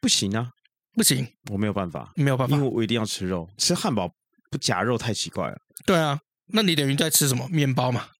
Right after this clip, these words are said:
Speaker 1: 对啊。
Speaker 2: 而且你像吃那个 bagel。
Speaker 1: 那 bagel 里面也有肉。
Speaker 2: 啊，有吗？它没有吧？
Speaker 1: 可以夹培根啊。
Speaker 2: <laughs> 哦，哦，哦。
Speaker 1: bagel 夹培根也是肉啊。
Speaker 2: 对啊，但有点在吃那个软式的 bagel，大家会觉得没有办法接受嘛。啊，很多人其实跟你有一样的想法。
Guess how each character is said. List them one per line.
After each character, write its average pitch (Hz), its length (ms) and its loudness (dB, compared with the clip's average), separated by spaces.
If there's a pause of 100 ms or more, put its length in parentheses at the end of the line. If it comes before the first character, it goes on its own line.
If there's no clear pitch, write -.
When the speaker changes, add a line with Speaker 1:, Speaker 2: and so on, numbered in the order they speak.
(160)
Speaker 1:
对 113 120 0
啊。 87 240 -2 (120)
Speaker 2:
而 165 80 2
且 170 120 2
你 131 80 0
像 165 140 0
吃 - 140 2
那 156 100 2
个 135 80 -4
bagel。 143 420 0 (1300)
Speaker 1:
那 147 80 0
bagel 233 340 2
里 123 100 2
面 151 300 4
也 123 80 4
有 151 160 4
肉。 120 160 2 (300)
Speaker 2:
啊， 165 100 4
有 165 180 4
吗？ 214 100 4
它 277 120 2
没 247 80 6
有 247 100 6
吧？ 165 180 6
Speaker 1:
可 156 120 6
以 147 40 4
夹 - 0 -
培 - 60 4
根 156 160 4
啊。 156 120 2
Speaker 2:
<laughs> - 40 -16
哦， 175 80 4
哦， 147 400 4
哦。 - 0 -
Speaker 1:
bagel 139 220 6
夹 147 160 6
培 151 120 4
根 175 160 2
也 135 60 2
是 127 140 2
肉 143 160 4
啊。 104 200 0
Speaker 2:
对 175 120 4
啊， 156 60 4
但 170 140 2 (120)
有 170 120 4
点 160 120 2
在 165 80 2
吃 156 180 4
那 156 80 2
个 139 80 2
软 123 260 2
式 - 160 4
的 135 120 2
bagel， 127 340 0
大 127 80 2
家 143 120 0
会 151 100 2
觉 117 160 0
得 113 80 0
没 131 80 2
有 151 60 2
办 151 120 4
法 123 80 -2
接 143 180 2
受 147 220 4
嘛。 107 160 -4 (240)
啊， 139 180 2
很 143 140 0
多 196 100 4
人 185 80 2
其 147 140 2
实 139 80 2
跟 147 140 0
你 143 80 2
有 131 100 -2
一 123 120 -2
样 147 160 -2
的 120 40 -2
想 127 220 0
法。 131 180 -2